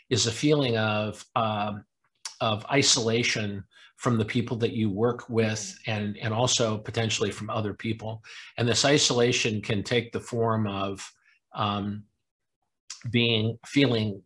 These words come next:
uh, negative towards the people that you work for, or sometimes in its worst extent, um, th-, there, there can be a feeling of real resentment and, um, and, uh, anger towards,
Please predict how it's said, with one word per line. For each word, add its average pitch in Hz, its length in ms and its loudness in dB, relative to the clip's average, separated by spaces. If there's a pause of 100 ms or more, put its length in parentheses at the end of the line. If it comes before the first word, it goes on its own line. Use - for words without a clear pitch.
uh, 113 140 0
negative 120 760 0
towards 131 320 0
the 113 80 -8
people 131 300 0
that 123 180 -2
you 120 100 0
work 117 260 -4
for, 127 380 0 (320)
or 131 100 4
sometimes 113 800 2
in 110 160 0
its 101 260 -4
worst 113 600 0 (100)
extent, 110 600 0 (440)
um, 113 480 0 (360)
th-, 127 140 -6
there, 120 320 2
there 123 200 0
can 120 160 -2
be 113 160 0
a 104 40 0
feeling 120 520 0
of 107 500 -4
real 117 240 4
resentment 113 720 -2 (260)
and, 107 540 -4
um, 104 520 -8 (560)
and, 107 380 -2
uh, 104 260 -6 (100)
anger 117 640 -2 (360)
towards, 113 680 4